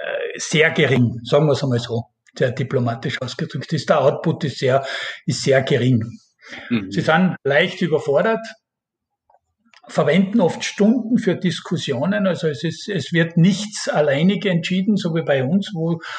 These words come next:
Speaker 1: wo man zum Beispiel einen Konstrukteur hat, der entscheidet jetzt aufgrund seines, de-, seiner Aufgabe, die er jetzt hat,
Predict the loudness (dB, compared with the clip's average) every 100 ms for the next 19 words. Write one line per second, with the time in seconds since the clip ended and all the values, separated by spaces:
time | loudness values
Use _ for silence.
0 | -14 -4 2 2 2 2 2 2 2 0
1 | 0 -4 -6 -6 -6 -6 0 2 2 2
2 | 2 0 0 0 2 2 0 0 0 0
3 | -4 -12 -14 -10 -8 -6 0 2 2 -2
4 | 2 4 4 0 -6 -6 -10 -10 -10 -12
5 | -6 0 4 4 6 4 4 2 2 2
6 | 2 2 4 2 0 -2 0 0